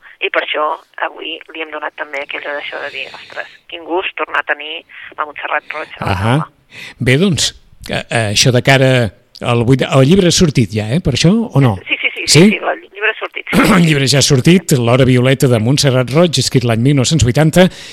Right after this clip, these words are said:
Speaker 2: I en què podem acabar, Rosana?
Speaker 1: Doncs bé, podem acabar, per exemple, amb una obra de, del Julio Ricardo Trigo, que ens porta La noia de la resistència.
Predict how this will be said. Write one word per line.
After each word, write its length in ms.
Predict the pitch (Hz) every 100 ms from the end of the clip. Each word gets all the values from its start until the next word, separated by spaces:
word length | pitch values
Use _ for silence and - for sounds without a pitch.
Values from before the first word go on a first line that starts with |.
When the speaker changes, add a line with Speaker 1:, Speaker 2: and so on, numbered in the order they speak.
| - -
Speaker 2:
I 120 | 127
en 140 | 123 135
què 140 | 190
podem 180 | 175 175
acabar, 280 | 165 156 117
Rosana? 380 | 104 113 151 101 82 _ _ _ _ _
Speaker 1:
Doncs 260 | 214 196 -
bé, 120 | 196
podem 260 | - 202 220
acabar, 320 | 226 214 208
per 140 | 196 180
exemple, 440 | - 226 220 233 233
amb 320 | - 180 180 175
una 320 | 180 175 175 170 165 165 160 -
obra 340 | - 185 185 180
de, 180 | 165 165 156 151 139 135 _
del 260 | - 131 135 135 143
Julio 440 | - 190 208 190 175
Ricardo 440 | 175 - 160 165
Trigo, 480 | - 208 214 233 285 - - - -
que 120 | -
ens 140 | -
porta 340 | - 170 - 214 175
La 200 | 175 165
noia 360 | 170 196 214
de 120 | 214 180
la 80 | 160
resistència. 800 | 156 156 - - - - -